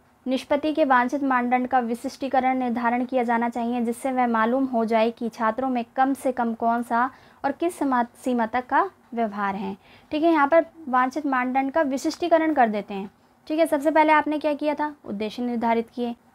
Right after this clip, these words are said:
उसके बाद आपने बच्चों के समक्ष, अ,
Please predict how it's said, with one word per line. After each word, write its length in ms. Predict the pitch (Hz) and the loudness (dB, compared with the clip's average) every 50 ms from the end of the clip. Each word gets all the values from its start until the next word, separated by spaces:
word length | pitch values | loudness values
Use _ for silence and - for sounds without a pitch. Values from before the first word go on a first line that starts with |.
| _ _ _ _ - | _ _ _ _ -8
उसके 260 | 277 - - - 330 | -8 -6 -2 0 4
बाद 220 | 302 311 302 302 | 6 6 6 6
आपने 240 | 311 294 285 294 311 | 4 4 4 2 0
बच्चों 320 | 294 262 262 254 - 294 285 | 0 0 0 0 -2 -2 0
के 120 | 302 302 | 0 -2
समक्ष, 400 | 294 - 262 254 269 269 - - | -2 -2 -2 -2 -2 -2 -2 -2
अ, 540 | 285 285 277 269 - - 247 247 247 247 247 | -2 0 0 0 -2 -2 -2 -2 0 0 -2